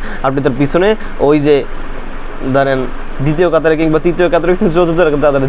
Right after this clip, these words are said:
যেই কাতারে পাইছেন ওই কাতারে দাঁড়িয়ে গেছেন। এনে-, এটা কিন্তু হবে না ভাই, প্রিয় ভাই এবং বোনেরা, এরকম কাজ করলে হবে না। বিশেষ করে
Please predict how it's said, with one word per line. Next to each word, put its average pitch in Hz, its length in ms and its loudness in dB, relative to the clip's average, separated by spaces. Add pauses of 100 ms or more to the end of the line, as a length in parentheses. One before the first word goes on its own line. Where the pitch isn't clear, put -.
যেই 165 160 4
কাতারে 185 320 0
পাইছেন 175 240 2
ওই 160 80 2
কাতারে 143 200 2
দাঁড়িয়ে 127 200 2
গেছেন। 110 220 -2 (420)
এনে-, 127 220 0
এটা 139 180 2
কিন্তু 139 220 2
হবে 120 160 0
না 120 80 0
ভাই, 117 240 0 (300)
প্রিয় 127 160 0
ভাই 135 280 2
এবং 127 240 2
বোনেরা, 127 360 2 (380)
এরকম 135 340 2
কাজ 139 180 0
করলে 131 200 0
হবে 123 180 2
না। 143 120 0
বিশেষ 135 280 -2
করে 156 240 2